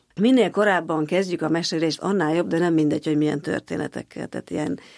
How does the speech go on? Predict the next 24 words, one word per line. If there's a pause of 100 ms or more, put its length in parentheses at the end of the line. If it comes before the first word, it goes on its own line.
(220)
két-három
éves
korig
még
ezek
a
nagy,
keménykötéses, (500)
ö,
lapozható,
könnyen
lapozható
mesekönyvek,
ahol
a (600)
ilyen
mondókák,
ö,
rigmusok,
játékok,
altatók,
ringatók,
még,
még